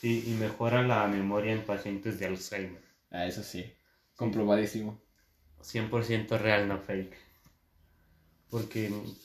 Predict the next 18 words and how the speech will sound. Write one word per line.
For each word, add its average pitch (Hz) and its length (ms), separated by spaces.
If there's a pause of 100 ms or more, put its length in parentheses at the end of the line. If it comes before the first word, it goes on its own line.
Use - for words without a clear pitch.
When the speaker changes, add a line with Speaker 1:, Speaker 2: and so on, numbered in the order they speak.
(160)
Speaker 1:
¿cómo 135 220
era 170 100
el 165 100
video 135 260
de 131 100
este 127 200
de 151 140
la, 104 360
del 101 300
señor 104 440
que 107 600
tenía 101 260
Alzheimer 98 500
y 110 80
no 95 200
hablaba, 95 440
no 98 180
nada? 101 500